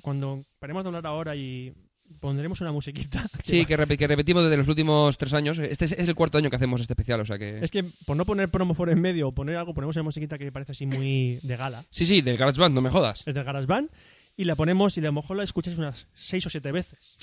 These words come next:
Speaker 2: Tranquilos, cuando terminéis de escuchar
Speaker 1: Dura
Speaker 2: el pod-
Speaker 1: catorce segundos.
Speaker 2: Sí, pero cuando terminéis de escuchar el podcast, o sea, la tendréis clavada en vuestros oídos.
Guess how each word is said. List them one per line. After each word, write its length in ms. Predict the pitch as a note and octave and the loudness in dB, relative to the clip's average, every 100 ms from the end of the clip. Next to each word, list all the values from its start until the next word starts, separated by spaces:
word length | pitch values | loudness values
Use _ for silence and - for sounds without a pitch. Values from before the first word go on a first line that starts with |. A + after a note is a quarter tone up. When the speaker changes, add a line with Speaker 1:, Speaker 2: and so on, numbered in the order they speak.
| - | -12
Speaker 2:
Tranquilos, 580 | - C#3 F3+ D3 A#2 - - | -4 -2 2 2 2 0 0
cuando 300 | - C#3 C#3 | 2 4 4
terminéis 320 | C#3+ D3+ F#3+ | 4 4 4
de 40 | F#3+ | 4
escuchar 260 | D#3 F3 | 4 6
Speaker 1:
Dura 0 | |
Speaker 2:
el 60 | D3+ | 6
pod- 120 | F#3 | 6
Speaker 1:
catorce 140 | F#3 E3 | 4 2
segundos. 380 | C3+ F3+ D#3+ - | 2 4 2 0
Speaker 2:
Sí, 220 | - C3 | 2 2
pero 180 | A2 C3 | 4 4
cuando 120 | C#3 | 4
terminéis 180 | C3+ D#3 | 4 2
de 80 | F#3 | 2
escuchar 140 | F3 D3+ | 2 2
el 60 | |
podcast, 360 | D#3 D#3 F3 F3+ | 2 2 0 0
o 40 | C#3+ | -4
sea, 160 | D3 | -2
la 120 | C3+ C3 | -2 -2
tendréis 280 | C3+ D3 | -2 -2
clavada 260 | D3+ C3+ C#3 | 0 0 2
en 60 | B2+ | 0
vuestros 240 | B2 B2 | 0 2
oídos. 340 | B2 G#2+ - | 0 0 -8